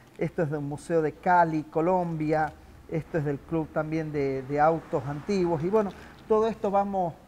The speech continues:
vamos agregando dentro de la identificación de nuestro auto, porque bueno,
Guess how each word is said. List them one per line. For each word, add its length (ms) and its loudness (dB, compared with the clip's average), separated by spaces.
vamos 280 0
agregando 680 4
dentro 520 4
de 400 4
la 100 6
identificación 880 2
de 100 0
nuestro 420 2
auto, 420 2
porque 360 -6
bueno, 280 2